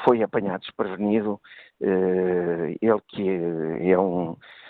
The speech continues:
é uma pessoa ansiosa e, e, <laughs> e com vontade de intervir, eh, permanentemente, como sentiu que tinha ali,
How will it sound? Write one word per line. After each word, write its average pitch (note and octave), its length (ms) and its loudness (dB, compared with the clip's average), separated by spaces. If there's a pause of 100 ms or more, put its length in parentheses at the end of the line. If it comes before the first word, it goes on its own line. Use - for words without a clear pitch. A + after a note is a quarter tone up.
(180)
é E2+ 360 -2
uma F#2+ 160 0
pessoa F2 420 0
ansiosa E2+ 1120 0
e, D#2+ 640 -6 (720)
e, D#2+ 560 -6
<laughs> - 480 0
e - 240 -8
com A2+ 140 6
vontade A2 460 0
de A2 120 -2
intervir, F#2+ 480 0
eh, E2 420 -4 (460)
permanentemente, G#2 880 0 (240)
como A2 520 -2 (260)
sentiu G#2+ 640 -4
que F#2 300 -6 (100)
tinha G#2+ 300 2
ali, G2+ 360 -2